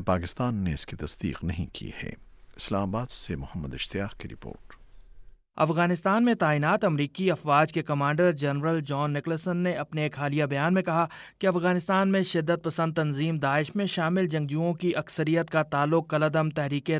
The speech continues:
Speaker 2: طالبان پاکستان سے ہے۔ امریکہ میں موجود صحافیوں کو گزشتہ ہفتے دی گئی بریفنگ میں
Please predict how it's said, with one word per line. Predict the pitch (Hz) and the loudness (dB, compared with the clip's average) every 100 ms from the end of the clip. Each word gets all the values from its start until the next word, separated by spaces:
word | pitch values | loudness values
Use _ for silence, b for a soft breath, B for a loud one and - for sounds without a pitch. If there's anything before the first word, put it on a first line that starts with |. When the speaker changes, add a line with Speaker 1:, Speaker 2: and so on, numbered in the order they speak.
| 151 | 2
Speaker 2:
طالبان | 143 143 135 147 151 | 0 0 0 0 0
پاکستان | 139 131 147 - 143 | -2 -2 -4 -2 -2
سے | 131 151 | 0 0
ہے۔ | 156 151 B B | -2 -4 B B
امریکہ | 151 151 156 180 | -4 -2 0 2
میں | 175 165 | 2 2
موجود | 156 147 160 175 | 2 2 0 0
صحافیوں | - 139 135 165 170 | -2 -4 -4 -2 -2
کو | 165 175 151 | 0 0 0
گزشتہ | 135 143 - 165 143 | -2 -2 0 -2 0
ہفتے | - 160 | -2 -2
دی | 143 151 147 | 0 -2 0
گئی | 151 | -2
بریفنگ | 139 139 185 | -2 -4 0
میں | 196 | 0